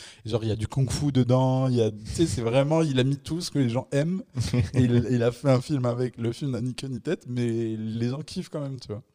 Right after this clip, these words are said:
Speaker 1: Et bref, franchement, je vous, je vous conseille, euh, à regarder, ça, ça, c'est vraiment cool. Et puis c'est tellement bien de revoir Eddie Murphy, euh.
Speaker 2: Hmm.
Speaker 1: Et,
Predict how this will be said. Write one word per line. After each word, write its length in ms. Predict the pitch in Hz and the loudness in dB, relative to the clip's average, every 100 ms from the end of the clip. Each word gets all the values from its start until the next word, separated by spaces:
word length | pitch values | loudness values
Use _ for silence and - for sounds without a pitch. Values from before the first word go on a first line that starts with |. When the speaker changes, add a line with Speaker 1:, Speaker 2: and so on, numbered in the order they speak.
| _ - - - | _ -20 -20 -10
Speaker 1:
Et 80 | 107 | -2
bref, 240 | 110 - - | 0 -2 -10
franchement, 300 | 113 110 143 | -8 -6 -6
je 140 | 120 | -6
vous, 180 | 104 101 | -4 -4
je 60 | 92 | -6
vous 80 | |
conseille, 420 | 98 113 131 123 104 | -10 -8 -6 -4 -4
euh, 260 | 101 98 | -4 -4
à 80 | 87 | -6
regarder, 280 | 90 98 110 | -8 -10 -10
ça, 140 | - - | -12 -16
ça, 520 | - 92 92 87 87 | -12 -8 -8 -10 -12
c'est 140 | - 87 | -14 -12
vraiment 340 | 87 101 107 | -10 -8 -8
cool. 240 | - 98 | -10 -14
Et 40 | 92 | -12
puis 120 | - | -10
c'est 160 | - 104 _ _ | -8 -10 _ _
tellement 280 | - 113 110 | -8 -4 -4
bien 180 | 104 110 | -2 -4
de 100 | 104 | -2
revoir 380 | 101 98 98 98 | -4 -4 -6 -6
Eddie 220 | 101 101 | -8 -10
Murphy, 280 | 98 - 98 98 | -10 -10 -12 -8
euh. 120 | 90 92 _ _ _ _ _ _ _ | -10 -12 _ _ _ _ _ _ _
Speaker 2:
Hmm. 80 | 92 151 147 120 _ _ _ _ _ | -16 -14 -16 -20 _ _ _ _ _
Speaker 1:
Et, 600 | 123 95 90 85 78 73 | -12 -10 -10 -10 -12 -14